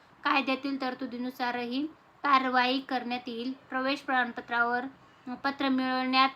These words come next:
ये-, कोणतीही अडचण उद्भवल्यास उमेदवारास आयोगाच्या contact secretary at M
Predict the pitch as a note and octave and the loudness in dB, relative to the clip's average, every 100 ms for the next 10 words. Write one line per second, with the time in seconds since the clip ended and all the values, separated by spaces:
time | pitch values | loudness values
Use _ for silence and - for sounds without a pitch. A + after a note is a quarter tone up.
0 | - C4 B3 - B3+ B3+ C4 C4 B3 B3+ | -10 -10 -8 -4 -4 -4 -2 -2 -2 -4
1 | B3 A3+ A3+ A#3+ B3 B3+ A#3+ A#3 A#3 B3 | -10 -6 -6 -4 -6 -6 -8 -4 -2 -2
2 | B3+ - - A#3+ B3 A#3+ A#3+ B3 - B3+ | -6 -14 -6 -2 0 -2 -4 -6 0 2
3 | B3+ C4 C4 - - - - - - - | 2 0 -2 -2 -20 -20 -20 -20 -20 -20
4 | _ - _ _ - - C#4+ C#4 C#4+ C4+ | _ -20 _ _ -20 -4 -4 0 -2 0
5 | C#4 C4+ C#4 A#3+ - - A#3 B3+ C4+ - | 0 0 -4 -8 -18 -20 -2 2 2 0
6 | - B3+ | -8 -6